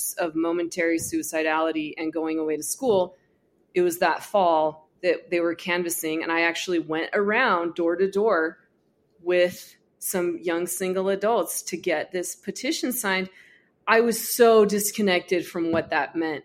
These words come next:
for me. I, I was just so, so Mormon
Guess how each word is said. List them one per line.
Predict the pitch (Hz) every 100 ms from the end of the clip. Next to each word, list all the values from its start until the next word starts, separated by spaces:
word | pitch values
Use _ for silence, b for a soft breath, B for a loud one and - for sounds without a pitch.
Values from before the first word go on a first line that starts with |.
| _
for | - 175
me. | 165 165 165
I, | 170 160 160 - - _ -
I | 180
was | 175 165 -
just | 170 165 - -
so, | 165 160 156 156 -
so | - - 180 156 147 147 147 _ _ _ _ _ _ -
Mormon | 160 165 156 131 135